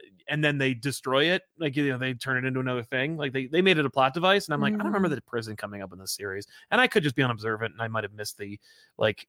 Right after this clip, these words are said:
Speaker 1: when they set up this prison that was clearly going to be the new Titans Tower, but, like, you know, okay, whatever.
Speaker 2: Mm-hmm.
Speaker 1: And I, and at this point, they've curried so much good favor with me, I don't, I don't care. Like, you know, if you wanna introduce a new crazy prison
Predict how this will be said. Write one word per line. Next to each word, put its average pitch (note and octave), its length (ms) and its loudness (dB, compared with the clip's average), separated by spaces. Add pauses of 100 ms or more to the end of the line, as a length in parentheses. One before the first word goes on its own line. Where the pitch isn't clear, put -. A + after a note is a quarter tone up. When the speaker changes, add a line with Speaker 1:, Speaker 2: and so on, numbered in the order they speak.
Speaker 1:
when D#3 340 6
they C#3+ 120 6
set C#3+ 280 4
up C3 160 2
this B2+ 140 -2
prison C3 340 0
that B2 100 0
was A#2 100 -6
clearly B2+ 320 4
going B2+ 200 2
to B2 100 -6
be A#2+ 160 0
the A2+ 100 -2
new A2 120 0
Titans G#2+ 340 0
Tower, G#2 300 2
but, A2 200 -2
like, A#2 220 0 (360)
you E3 80 6
know, A2+ 200 4 (280)
okay, D3 220 4
whatever. G#2+ 420 4 (100)
Speaker 2:
Mm-hmm. F3+ 220 0
Speaker 1:
And C#3+ 140 6
I, C#3 140 4
and E3+ 200 4
at E3+ 140 6
this F#3+ 160 4
point, D3+ 320 2
they've C#3+ 140 2
curried D#3+ 260 4
so D3+ 80 0
much A#2+ 100 -4
good B2+ 140 0
favor A#2+ 240 2
with A2+ 100 -2
me, A2+ 140 -2
I A2+ 80 0
don't, A2 80 -2
I A2+ 80 -6
don't G#2 140 -6
care. F#2 360 -6 (320)
Like, C3 160 0
you B2+ 160 -2
know, G#2+ 140 2
if A#2+ 80 -4
you F#3+ 80 2
wanna G3 160 6
introduce D3+ 460 4
a C3+ 40 4
new C3 320 4
crazy B2+ 400 0
prison A#2 480 -4